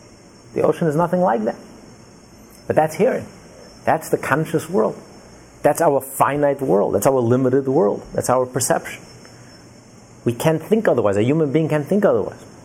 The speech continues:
That's why it's not, we're not putting anyone down by saying they don't have a Jewish soul.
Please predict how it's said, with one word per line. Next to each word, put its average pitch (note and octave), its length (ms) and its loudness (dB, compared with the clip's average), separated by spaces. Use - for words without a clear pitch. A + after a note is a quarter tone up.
That's - 200 0
why D#3+ 160 6
it's C3 200 -2
not, C#3+ 420 0
we're A#2+ 120 2
not D3+ 280 -2
putting D3+ 300 4
anyone B2+ 360 2
down B2+ 340 2
by A#2 80 4
saying C3 260 2
they A#2 80 6
don't B2+ 140 2
have B2+ 160 0
a A#2+ 40 0
Jewish B2+ 340 2
soul. - 340 0